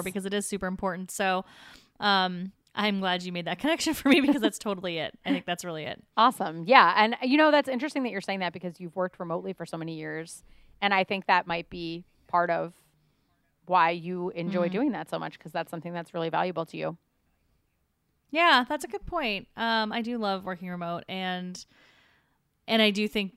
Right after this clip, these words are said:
Speaker 2: one of the biggest values of working remotely is that you have a lot of autonomy and flexibility in your life. Um, and even then, you can still get overworked and what have you, but, um,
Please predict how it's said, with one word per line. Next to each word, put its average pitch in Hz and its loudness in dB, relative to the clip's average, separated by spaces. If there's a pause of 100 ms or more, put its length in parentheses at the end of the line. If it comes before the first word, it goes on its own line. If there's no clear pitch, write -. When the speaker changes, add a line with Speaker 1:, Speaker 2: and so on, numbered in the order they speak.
(120)
Speaker 2:
one 190 -4
of 185 -2
the 185 -4
biggest 170 -10
values 185 -2
of 190 -4
working 180 -6
remotely 170 -8
is 165 -8
that 170 -6
you 170 -10
have 175 -8
a 175 -6
lot 165 -6
of 170 -12
autonomy 160 -16
and 165 -16
flexibility 175 -10
in 170 -8
your 165 -8
life. 175 -12 (520)
Um, 110 -10 (520)
and 240 0
even 285 2
then, 247 4
you 196 -4
can 196 -4
still 175 -4
get 175 -8
overworked 170 -6
and 175 -6
what 165 -8
have 196 -2
you, 170 -6
but, 175 0 (500)
um, 175 -6